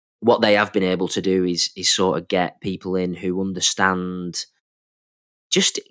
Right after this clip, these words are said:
just, I guess, understand marketing a-, and things like that a little bit more, and have been able to do those things where they're sort of showing the community that,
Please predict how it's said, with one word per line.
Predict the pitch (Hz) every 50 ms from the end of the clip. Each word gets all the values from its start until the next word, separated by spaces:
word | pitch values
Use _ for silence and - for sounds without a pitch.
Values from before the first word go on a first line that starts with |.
| - -
just, | - 202 208 - 247
I | 226
guess, | - 160 120 - -
understand | 120 117 107 101 - - 110 107 104 104
marketing | 95 92 95 110 127 131 - 107 - - 92 87
a-, | 85 85 - - - - _
and | - 98 90 85 -
things | - 98 95 90
like | 98 92 90 76
that | 98 101 87 90
a |
little | 87 85 71 85 87
bit | 92 87 -
more, | 85 87 87 87 87 87 85 - -
and | 95 92
have | 92 87 -
been | - 101 104
able | 104 104 98 98 92
to | - 104
do | 85 101 98 101 98
those | 95 92 90 87 - -
things | - 90 90 87 85 87 87 - -
where | 85 87 87 87 87 87 87 87 85 - _ _ _ _ _ _ _ _ _ _ _
they're | - 101
sort | - - 120 113 - 98
of | -
showing | - - 110 104 110 107 104
the | 98
community | - - 101 98 95 92 90 92 - 90 90 80
that, | 90 90 90 90 87 - -